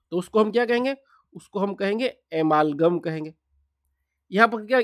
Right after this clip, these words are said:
यहाँ पर क्या लिखा है? यहाँ पर लिखा है कैडमियम एमालगम, यानी कि कैडमियम और मर्क्यूरी का ये मिक्सचर है,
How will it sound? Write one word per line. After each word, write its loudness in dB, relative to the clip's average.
यहाँ 4
पर 4
क्या 2
लिखा 2
है? -2
यहाँ 2
पर -4
लिखा -2
है 0
कैडमियम 4
एमालगम, 4
यानी -2
कि -4
कैडमियम 0
और 0
मर्क्यूरी -2
का 0
ये 0
मिक्सचर -2
है, -2